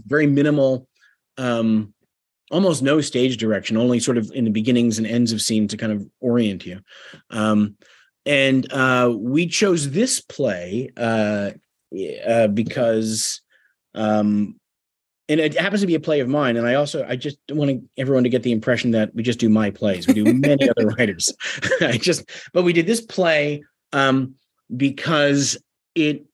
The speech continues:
Speaker 1: like I said earlier, there's seven characters in it.
Speaker 2: Okay.
Speaker 1: And that would make it almost <laughs> impossible to produce by today's theatrical standards, which is
Speaker 2: Yeah.
Speaker 1: crazy.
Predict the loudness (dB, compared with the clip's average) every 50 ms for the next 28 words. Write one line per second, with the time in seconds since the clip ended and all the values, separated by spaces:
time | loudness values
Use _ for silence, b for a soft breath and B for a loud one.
0 | _ _ _ _ _ _ _ _ _ _ -4 -2 -2 0 0 0 -2 0 -2 0
1 | 0 2 2 2 2 2 2 0 0 0 -2 -2 0 0 0 0 0 0 -2 -2
2 | -2 -2 -2 0 0 -2 -2 -4 -6 -6 -6 -8 -12 -14 -16 _ b b b b
3 | b b -4 -2 2 2 2 4 4 2 2 0 0 0 0 0 0 0 0 0
4 | 0 2 2 0 0 2 0 -2 -2 -4 -12 -10 -6 -2 0 0 0 0 -2 -4
5 | -2 -2 0 0 2 2 2 0 -2 -6 _ -2 -2 -2 0 0 -2 0 0 0
6 | 0 0 0 0 0 0 0 -2 -6 -6 -4 -2 0 0 0 0 0 -2 -6 -6
7 | -2 0 2 2 4 4 4 4 2 0 -4 -12